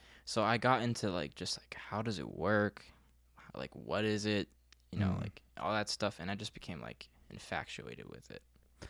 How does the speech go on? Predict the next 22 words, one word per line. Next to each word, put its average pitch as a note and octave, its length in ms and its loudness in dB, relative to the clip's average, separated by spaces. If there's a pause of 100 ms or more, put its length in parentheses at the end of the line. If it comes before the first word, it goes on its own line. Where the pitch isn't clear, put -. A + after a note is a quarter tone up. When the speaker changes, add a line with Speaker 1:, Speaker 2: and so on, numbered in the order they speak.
(960)
Speaker 2:
Space D#3 600 8
has A2+ 280 2
always G#2 840 2 (640)
been G2+ 460 2
this F#2+ 520 -2 (480)
thing C#3+ 500 4
where, A#2 320 4 (300)
like, C#3+ 80 6
you F3+ 140 12
ever, G#3+ 260 10
like, B2+ 320 8 (300)
when B2+ 160 4
you're G#2+ 80 6
out A2+ 220 6
in G#2+ 40 4
the G#2+ 80 4
day G2 220 2
or G2+ 80 2
something, G#2 360 0
you G2+ 160 0
look G2 300 -2
up G2+ 220 -2